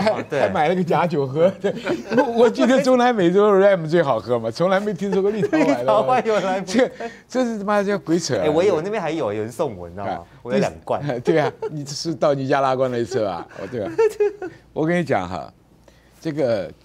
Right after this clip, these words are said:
Speaker 1: 限制油价这个案子啊，
Speaker 2: 嗯。
Speaker 1: 更好笑。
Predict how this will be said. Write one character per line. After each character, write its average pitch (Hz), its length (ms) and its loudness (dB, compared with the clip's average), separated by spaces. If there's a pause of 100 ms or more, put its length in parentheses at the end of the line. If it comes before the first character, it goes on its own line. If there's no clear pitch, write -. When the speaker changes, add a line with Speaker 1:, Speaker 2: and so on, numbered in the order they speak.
(280)
Speaker 1:
限 170 340 0
制 127 340 -4 (360)
油 117 200 -2
价 131 240 2
这 113 120 -2
个 107 100 -6
案 110 180 -4
子 95 100 -10
啊， 76 220 -8
Speaker 2:
嗯。 117 120 -14
Speaker 1:
更 127 120 -2
好 98 240 -10
笑。 - 220 -16